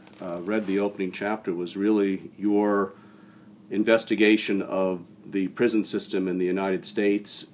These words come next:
and the questions that it raised for you about what its purposes and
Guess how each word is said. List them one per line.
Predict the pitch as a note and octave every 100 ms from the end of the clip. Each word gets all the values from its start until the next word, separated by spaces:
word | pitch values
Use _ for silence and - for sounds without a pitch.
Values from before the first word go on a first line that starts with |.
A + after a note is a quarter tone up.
| F#2
and | F#2+ F#2 F2+
the | E2+
questions | - A2+ - - G2+ F2+
that | F2+
it | E2+
raised | F#2+ F#2 F2+
for | -
you | F#2 G#2 G#2
about | F2 F2+ F2+ F2+ F#2
what | G2+ - - -
its | - -
purposes | - A2+ G2+ - G2+ G2 F#2
and | E2 D#2